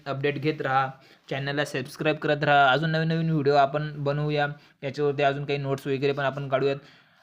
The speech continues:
आणि तुमच्यापर्यंत हा व्हिडिओ तुमच्यापर्यंत कसा पोहोचेल मी याची, अ, काळजी घेण्याचा प्रयत्न करायलाच. पण मग तुम्ही पण या, आपल्या या चॅनलला सबस्क्राईब करायला विसरू नका आणि लाईक करायला पण विसरू नका मित्रांनो.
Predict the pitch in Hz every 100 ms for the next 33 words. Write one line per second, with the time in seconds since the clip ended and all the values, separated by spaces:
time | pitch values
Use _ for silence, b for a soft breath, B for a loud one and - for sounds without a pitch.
0 | 131 135 139 131 139 143 139 127 151 147
1 | 135 139 135 131 139 139 135 139 147 139
2 | 180 170 143 143 139 135 135 123 139 135
3 | 113 _ _ _ _ _ - _ 147 131
4 | 127 123 127 123 131 139 B B B 139
5 | 135 131 139 139 139 127 127 120 117 -
6 | 156 156 151 156 147 151 151 147 143 139
7 | - - 139 139 135 135 131 123 127 135
8 | 131 - - 135 131 131 127 127 123 135
9 | 135 131 139 - B B 131 139 139 143
10 | 151 147 147 139 135 131 127 120 117 110
11 | 113